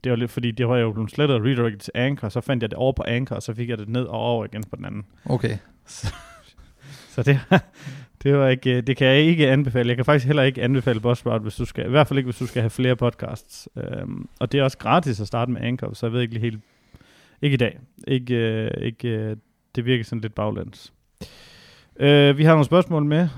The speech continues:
Speaker 1: Vi har to. Øh, en fra Leif og en opfølgning fra Gitte, øh, bloggen Frøken Fryd,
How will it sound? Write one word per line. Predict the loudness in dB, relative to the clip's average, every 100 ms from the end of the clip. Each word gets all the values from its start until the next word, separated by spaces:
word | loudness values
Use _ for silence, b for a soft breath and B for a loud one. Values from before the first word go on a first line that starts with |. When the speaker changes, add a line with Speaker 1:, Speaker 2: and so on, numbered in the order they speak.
| -4
Speaker 1:
Vi |
har | 0 0 0
to. | -2 -4 -4 _ -4
Øh, | 0 0 0 0 -2 -2 -2 0
en | -2
fra | -4 -2 0
Leif | 0 0 -2 -4
og | -2 0 0 -4
en | -4 -2 0 -2 -2 -4
opfølgning | -2 -4 -2 -2 -2 -4 -6
fra | -6 -4 -2
Gitte, | -2 -4 -2 -2 -2 -10 _ _ -20
øh, | -14 -10 -8 -8 -10 -12 -2
bloggen | -2 0 -4 -4
Frøken | -4 -4 -4
Fryd, | -4 -4